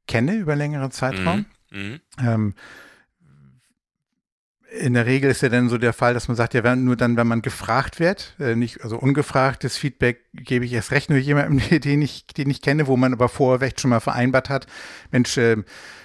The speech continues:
Speaker 1: s-, oh, sag mir unbedingt, äh, wenn ich irgendwie, <laughs> wenn dir irgendwas auffällt.“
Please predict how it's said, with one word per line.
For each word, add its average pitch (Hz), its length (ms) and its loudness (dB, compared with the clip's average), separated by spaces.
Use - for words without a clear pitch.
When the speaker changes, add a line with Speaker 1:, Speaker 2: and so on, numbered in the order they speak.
Speaker 1:
s-, - 340 -14
oh, - 200 -2
sag 135 240 0
mir 175 160 2
unbedingt, 143 540 2
äh, 120 240 2
wenn 127 100 4
ich 123 160 0
irgendwie, 117 480 0
<laughs> - 240 -10
wenn 139 380 2
dir 127 80 2
irgendwas 123 280 4
auffällt.“ 165 440 0